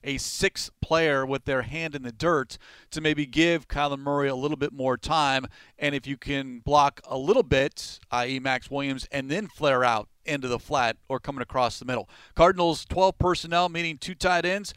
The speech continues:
twenty-one percent of the time, which was the league average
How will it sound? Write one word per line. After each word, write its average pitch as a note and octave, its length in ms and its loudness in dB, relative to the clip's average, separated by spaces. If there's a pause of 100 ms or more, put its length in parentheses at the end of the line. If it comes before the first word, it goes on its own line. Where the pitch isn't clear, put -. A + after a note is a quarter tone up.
(300)
twenty-one F#3+ 720 4
percent D#3 720 -2 (200)
of D3 260 4
the B2 80 -6
time, C3+ 480 -2
which C#3 180 -4
was D3 320 2
the C#3 80 -2
league C#3+ 240 -2
average A#2+ 540 -2